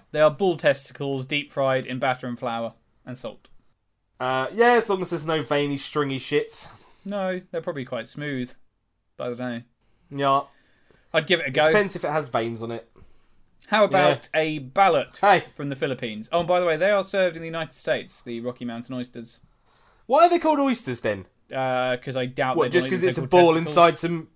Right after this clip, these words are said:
Speaker 2: breaded chicken? Breaded chicken. Some, fr-, some, some fucking breaded crumbs.
Speaker 1: I don't know, they probably just
Speaker 2: It's not
Speaker 1: I
Speaker 2: an oyster.
Speaker 1: No, it's just because they probably don't wanna call it testicles. They're just trying to call it something nice.
Speaker 2: Okay, fair.
Speaker 1: Um,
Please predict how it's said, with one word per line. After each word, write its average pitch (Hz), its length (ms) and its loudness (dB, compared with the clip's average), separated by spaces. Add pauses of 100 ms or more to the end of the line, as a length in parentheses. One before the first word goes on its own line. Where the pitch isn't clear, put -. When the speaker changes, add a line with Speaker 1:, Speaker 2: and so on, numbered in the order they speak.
(140)
Speaker 2:
breaded 170 320 4
chicken? 113 460 -6 (560)
Breaded 107 280 -6
chicken. 98 440 -12
Some, 131 200 -14
fr-, 143 160 -6
some, 143 380 -12
some 127 260 -12
fucking 131 340 -12 (100)
breaded 120 360 -8
crumbs. 101 420 -12 (180)
Speaker 1:
I 196 60 -2
don't 220 100 0
know, 208 140 4
they 151 100 0
probably 175 220 -2
just 156 160 -10
Speaker 2:
It's - 80 -12
not 165 60 -2
Speaker 1:
I 160 40 -2
Speaker 2:
an 143 60 -2
oyster. 139 380 -4
Speaker 1:
No, 147 180 -4
it's 127 240 -6
just - 320 -10
because 143 260 -8
they 131 100 -4
probably 135 180 -6
don't 131 120 -2
wanna 127 100 -6
call 123 120 -8
it 104 80 -14
testicles. 127 520 -8
They're 123 80 -10
just 123 200 -14
trying 123 140 -8
to 117 60 -10
call 120 140 -8
it 110 80 -16
something 120 200 -8
nice. 131 380 -8 (600)
Speaker 2:
Okay, 113 300 -4
fair. 92 240 -14 (260)
Speaker 1:
Um, 120 460 -10